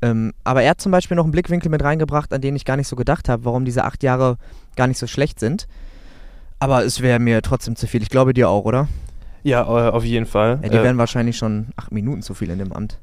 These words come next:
Speaker 2: Ja, sehr gut möglich, ne? Es ist manchmal, also diese, äh, öffentliche Reden und so mal ganz okay vielleicht, aber jetzt in dem Ausmaße, das sind, das ist nichts für mich.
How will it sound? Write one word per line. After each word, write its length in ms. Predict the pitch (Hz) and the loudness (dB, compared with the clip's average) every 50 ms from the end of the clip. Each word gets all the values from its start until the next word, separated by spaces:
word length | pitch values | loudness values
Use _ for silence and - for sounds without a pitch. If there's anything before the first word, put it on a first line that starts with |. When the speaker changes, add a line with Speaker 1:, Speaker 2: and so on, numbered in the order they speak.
| - - | -10 -8
Speaker 2:
Ja, 220 | - 110 139 - | -2 0 0 0
sehr 180 | 117 123 120 135 | 2 2 2 2
gut 160 | 131 127 110 | 2 0 -2
möglich, 360 | - 123 131 135 135 117 110 | 0 2 2 2 2 0 -4
ne? 80 | 110 113 | -2 -2
Es 120 | 107 113 | -4 -2
ist 180 | 117 120 - - | -4 -6 -4 -2
manchmal, 480 | 123 117 123 123 - 135 123 120 117 104 | -2 -2 -2 0 0 0 2 4 4 2
also 200 | 87 107 107 110 | 2 0 -2 -4
diese, 260 | 101 117 110 113 110 | -4 -4 -4 -4 -6
äh, 280 | - - - - - - 113 - - - - - - - | -6 -10 -16 -14 -12 -12 -12 -10 -12 -12 -12 -12 -8 -8
öffentliche 440 | 127 - 127 117 120 - - 113 110 | -6 -6 -4 -6 -4 -2 -2 -2 0
Reden 540 | 113 117 127 127 131 127 127 127 123 120 | 2 4 4 4 4 2 2 2 0 0
und 460 | - 113 113 110 110 104 - - - - - - - - - - - - - - - - | 0 -2 -2 -2 -2 -4 -6 -12 -16 -16 -18 -18 -18 -14 -14 -14 -12 -12 -12 -12 -14 -12
so 140 | - - 107 | -10 -8 -6
mal 380 | 107 104 101 107 117 123 131 | -4 0 2 4 6 6 4
ganz 220 | 123 127 131 127 - | 4 2 0 0 0
okay 280 | 117 - - 131 135 143 | -4 -2 2 2 2 2
vielleicht, 540 | - - 117 123 117 120 135 127 - - - | 2 0 2 4 6 4 4 2 0 -4 -2
aber 180 | 110 107 104 | 0 0 0
jetzt 180 | 104 107 - - | 0 -2 -4 -4
in 100 | 113 110 | -4 -2
dem 200 | 110 113 120 95 | 0 0 0 0
Ausmaße, 840 | 101 104 117 - - 117 110 110 117 117 - 110 110 110 110 110 107 | -2 -2 -2 -2 -2 0 0 0 0 0 0 2 2 2 4 2 0
das 200 | 95 98 - - | 0 -2 -4 -4
sind, 220 | - 104 107 95 | -4 -6 -4 -4
das 100 | - 101 | -6 -6
ist 40 | - | -4
nichts 220 | 110 107 - - - | -6 -6 -6 -6 -6
für 60 | - | -4
mich. 320 | 104 104 95 - - - | -4 -4 -6 -6 -10 -16